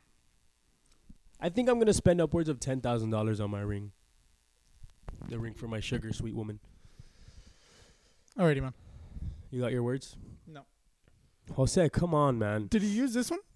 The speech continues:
Speaker 1: Yeah, that wa-, yeah, that website.
Speaker 2: I didn't get any good fake words.
Speaker 1: It was, are they just regular words?
Speaker 2: I'm, I'm gonna do regular words now.
Speaker 1: No, do fake words, man. I, I literally, I,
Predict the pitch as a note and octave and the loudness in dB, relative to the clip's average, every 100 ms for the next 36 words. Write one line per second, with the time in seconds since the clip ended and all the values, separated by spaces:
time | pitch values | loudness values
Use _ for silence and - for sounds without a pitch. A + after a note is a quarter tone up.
0 | _ - B2 A2 G#2 G#2 G#2+ G#2 G2 G2 | _ 0 2 4 2 0 -2 -2 -2 -2
1 | G#2+ - - - - - _ _ _ _ | -4 -6 -10 -14 -20 -20 _ _ _ _
2 | _ _ _ _ _ G#3+ F#3 B3 C#4 B3+ | _ _ _ _ _ 0 0 0 -4 -2
3 | A#3 G3 G3 E3 - _ _ D3+ F3+ E3+ | 2 4 4 0 -10 _ _ 0 2 2
4 | - E3 D#3+ D3+ - - - _ - _ | 0 -2 -2 -4 -8 -20 -20 _ -20 _
5 | - - - - - - _ _ _ _ | -6 -2 -2 -4 -12 -18 _ _ _ _
6 | _ _ _ _ _ - C#3+ C3 B2+ B2+ | _ _ _ _ _ 0 4 8 8 8
7 | C3 B2 A#2 A2+ G#2+ A2+ A#2+ G#2+ G#2 A#2+ | 6 6 4 4 2 2 2 2 2 -2
8 | C3 - _ _ _ - _ A#3 E3 F3+ | -4 -18 _ _ _ -20 _ -8 -6 -4
9 | E3+ C#3+ - F#3 E3 D#3 D3+ C#3 C#3 C3+ | -4 -2 2 2 4 2 2 2 -2 -4
10 | C3 C3+ - - - C#3+ D#3+ A#2+ B2+ - | -6 -12 -12 -18 2 6 6 6 4 4
11 | D3+ D3 A#2+ G#2+ G#2 C3+ C#3+ - _ - | 2 4 2 2 0 -2 -8 -20 _ 2
12 | C3+ B2 B2 A#2+ A#2 A#2 D3 B2+ A2 | 2 4 2 0 0 2 4 4 4